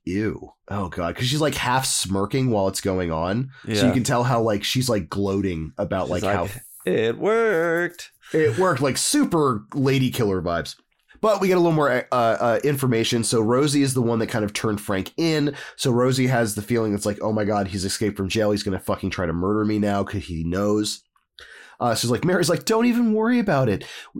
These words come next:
Speaker 1: Just, you know what? Crash out. I'll stay here with you. We'll just go to the cops in the morning. Don't even try to fucking call them." <laughs> But before that happens, Mary takes out a goddamn knife, and you're like, "Okay, so this is now where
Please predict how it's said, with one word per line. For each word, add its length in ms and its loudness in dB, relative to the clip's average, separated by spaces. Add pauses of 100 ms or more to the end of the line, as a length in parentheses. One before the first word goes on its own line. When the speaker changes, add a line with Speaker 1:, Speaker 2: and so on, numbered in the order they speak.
(140)
Speaker 1:
Just, 300 0 (120)
you 140 2
know 100 2
what? 300 2 (680)
Crash 460 0
out. 320 2
I'll 160 2
stay 240 2
here 200 4
with 280 2
you. 280 2 (200)
We'll 140 2
just 220 0
go 120 4
to 80 2
the 60 0
cops 400 -2
in 60 4
the 60 2
morning. 540 0
Don't 220 0
even 200 0
try 220 0
to 80 0
fucking 360 -2
call 260 0
them." 180 -6 (280)
<laughs> 260 0 (300)
But 140 2
before 260 0
that 160 2
happens, 340 0 (280)
Mary 340 2
takes 260 0
out 140 2
a 60 2
goddamn 580 2
knife, 500 0
and 120 2
you're 100 4
like, 220 0
"Okay, 420 2
so 380 2
this 200 0
is 160 0
now 300 2
where 380 0